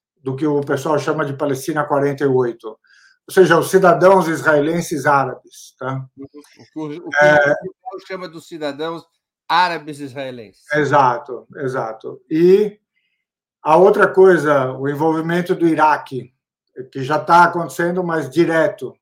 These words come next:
Speaker 1: né? Que tem uma, um grupo, né, que foi treinado pelo Irã e que foi o que derrotou, na verdade, o Estado Islâmico, que chama, é, Mobilização Popular. Tem uns quatrocentos mil, sabe, guerreiros e tal.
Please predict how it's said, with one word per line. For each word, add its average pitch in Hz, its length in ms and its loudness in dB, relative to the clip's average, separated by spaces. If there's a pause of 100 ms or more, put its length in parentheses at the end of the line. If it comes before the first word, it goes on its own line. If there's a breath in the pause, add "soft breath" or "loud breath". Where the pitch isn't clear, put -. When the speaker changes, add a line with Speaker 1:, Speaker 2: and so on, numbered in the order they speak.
(160)
Speaker 1:
né? 139 280 -10 (960)
Que 156 100 -8
tem 175 360 0
uma, 147 640 -2
um 139 120 -6
grupo, 160 440 0
né, 147 140 2
que 151 120 -8
foi 147 220 -4
treinado 143 560 -4
pelo 131 200 -6
Irã 147 320 -2
e 143 120 -6
que 135 320 -6
foi 156 260 -4
o 156 100 -4
que 151 120 -8
derrotou, 139 520 -4
na 156 120 0
verdade, 139 480 -4
o - 20 -6
Estado 135 400 -6
Islâmico, 143 720 -6 (760)
que - 60 -20
chama, 170 580 0 (280)
é, 143 160 -2
Mobilização 170 840 0
Popular. 135 640 -4 (160)
Tem 135 160 -8
uns 139 160 -8
quatrocentos 143 720 -6
mil, 131 500 -4 (280)
sabe, 117 600 -8
guerreiros 117 580 -4
e - 140 -20
tal. - 160 -20